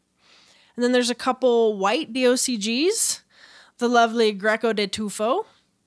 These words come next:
So definitely look for this producer if you can find it. There's around six hundred and seventy hectares or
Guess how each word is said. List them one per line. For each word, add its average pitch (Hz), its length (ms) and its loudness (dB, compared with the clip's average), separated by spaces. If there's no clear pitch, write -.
So 214 480 0
definitely 233 800 0
look 240 360 0
for 247 160 -2
this 233 200 0
producer 247 680 0
if 294 160 -2
you 233 120 0
can 226 180 -4
find 208 380 -4
it. 359 200 -4
There's 214 260 -4
around 202 640 0
six - 280 -2
hundred 226 220 -2
and 226 100 -2
seventy 208 360 -2
hectares 208 760 -2
or 185 680 -2